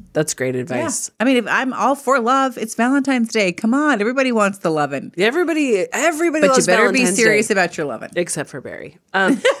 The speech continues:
Speaker 2: <laughs>
Speaker 1: so, oh, poor guy. He gets a bad rap. Okay, what else, though? So maybe I'm not having a,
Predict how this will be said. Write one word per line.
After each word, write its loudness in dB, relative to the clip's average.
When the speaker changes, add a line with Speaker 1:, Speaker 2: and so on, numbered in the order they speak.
Speaker 2:
<laughs> -8
Speaker 1:
so, 0
oh, -2
poor -6
guy. -6
He -6
gets -4
a -6
bad -4
rap. -6
Okay, 0
what 0
else, 0
though? 0
So -2
maybe 0
I'm 2
not 0
having -2
a, -2